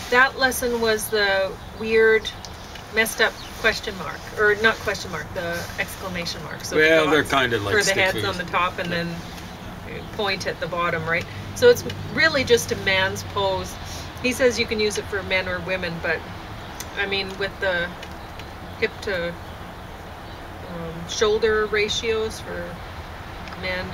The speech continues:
Speaker 1: it, it really only works for men. The
Speaker 2: It kinda looked like the, um, Greek, uh,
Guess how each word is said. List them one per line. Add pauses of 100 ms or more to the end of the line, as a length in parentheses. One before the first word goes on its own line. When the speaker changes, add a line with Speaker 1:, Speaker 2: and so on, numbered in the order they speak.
Speaker 1:
it,
it
really
only
works
for
men. (920)
The
Speaker 2:
It
kinda
looked
like
the,
um, (580)
Greek, (1500)
uh,